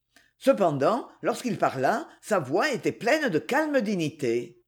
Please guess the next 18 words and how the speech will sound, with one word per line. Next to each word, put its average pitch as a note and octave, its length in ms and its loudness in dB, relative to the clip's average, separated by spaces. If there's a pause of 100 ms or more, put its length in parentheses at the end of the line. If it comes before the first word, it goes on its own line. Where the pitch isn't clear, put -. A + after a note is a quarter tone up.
(1160)
Il F#3+ 160 -2
faudrait A#3 420 4
que D#4+ 100 -4
vous F#3+ 200 -2
entrassiez B3+ 520 0
un C#3+ 60 2
moment A3 380 2
dans D#4+ 160 0
ma A3 120 2
chambre, C3 500 -2
Grosjean. » D#3+ 640 -2 (1160)
L'homme, G#3 460 4 (240)
peu D#4 140 0
familiarisé G3+ 840 2
avec B2+ 220 0
l'imparfait B3 460 0
du C#3+ 120 2
subjonctif, D#3 760 -2